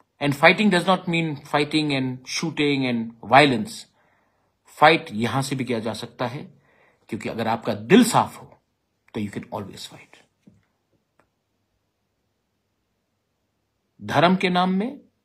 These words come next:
और सरनेम के नाम में मैं कॉम्प्रोमाइज नहीं करूंगा। ये देश हम सबका है, हम देश को प्यार करते हैं।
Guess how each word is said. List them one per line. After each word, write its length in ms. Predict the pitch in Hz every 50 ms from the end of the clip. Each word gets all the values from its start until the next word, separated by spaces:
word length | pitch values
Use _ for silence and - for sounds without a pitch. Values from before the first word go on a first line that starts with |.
| _ _ _ _ _ _ _ _ _ _ _ _ _ _ _ _ _ _ _ _ _ _ _ _ -
और 500 | 123 139 165 196 220 226 - - _ _ _ _ _ _ _ _ _ _ _ _ _ _
सरनेम 460 | - - - 160 156 143 156 165 165 143
के 140 | - 123
नाम 200 | 113 107 104 98
में 260 | 98 92 82 - - _ _ _ _ _ _ _ _ _ _ _ _ _ _ _ _ _ _ _ -
मैं 400 | 117 123 135 151 156 156 - - _ _ _ _ _ _ _ _ _ _ _ _ _ _ -
कॉम्प्रोमाइज 480 | 120 107 104 110 107 98 104 101 - -
नहीं 120 | - 104 104
करूंगा। 420 | - - - _ _ - - _ _ _ _ _ _ _ _ _ _ _ _ _ _ _ _ _ _ _ _ _ _ _ _ _ _ _ _ _ _ -
ये 120 | 123 123 117
देश 540 | 120 151 196 240 - - - - - - _ _ _ _ _ _ - -
हम 100 | 123 117
सबका 400 | - - 139 139 - - 180 175
है, 180 | 185 226 - - - _ _ _ _ _ _ _ _ _ _ _ _ _ _ _ _ _ _ _ _ _ _ _ _ _ -
हम 160 | 127 127 123 -
देश 240 | 127 135 143 135 -
को 120 | - 139
प्यार 280 | - - 143 139 151 -
करते 320 | - 175 165 - - 190
हैं। 300 | 190 208 240 - -